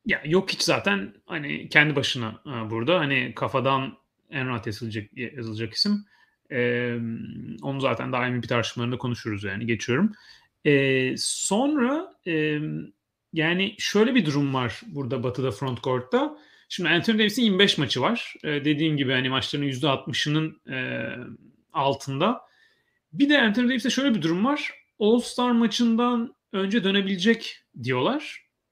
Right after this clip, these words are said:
Ama yani döndükten sonra ne kadar maç oynayacak? Sakatlık ihtimali çok yüksek bir oyuncu. Hani o değerlendirmeyi yaparken Anthony Davis'in hani sezonu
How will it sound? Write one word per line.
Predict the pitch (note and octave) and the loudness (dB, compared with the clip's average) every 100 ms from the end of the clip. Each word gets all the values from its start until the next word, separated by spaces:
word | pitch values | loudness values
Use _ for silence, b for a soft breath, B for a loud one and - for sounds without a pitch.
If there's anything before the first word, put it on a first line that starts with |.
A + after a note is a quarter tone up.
| _ _ | _ _
Ama | - B3 | -4 2
yani | A#3 G3 | 2 4
döndükten | G3 G3+ G#3 A#3+ | 4 2 2 2
sonra | A3 A#3+ A3+ | 2 2 2
ne | F#3 G3+ | 2 2
kadar | A#3+ F#3+ D#3+ A#2+ - | 4 4 2 -2 -4
maç | D3+ - | -4 0
oynayacak? | C#3+ C3 C3+ | -2 2 0
Sakatlık | - C3+ D3+ D#3+ D#3 | -2 0 0 -2 -10
ihtimali | D3+ E3 - | -6 -4 -4
çok | D3+ | -4
yüksek | D3+ - E3 - | -6 -2 -4 0
bir | C3+ - | -2 0
oyuncu. | C3+ D3 D#3 A#3 | -4 -4 0 2
Hani | G#3 G3 b b b b _ _ _ _ - | 4 0 b b b b _ _ _ _ 0
o | G#3+ G#3 | 2 4
değerlendirmeyi | A#3 A#3 A3 A#3 A3 | 2 4 4 4 2
yaparken | G#3+ C#4 A3 G#3+ | 2 2 2 2
Anthony | G3+ G#3 G#3 | 2 4 4
Davis'in | A3 G#3+ G#3+ | 4 2 0
hani | G#3+ G3+ | 0 2
sezonu | F#3 F3+ F#3+ G#3 G3+ | 4 6 6 4 4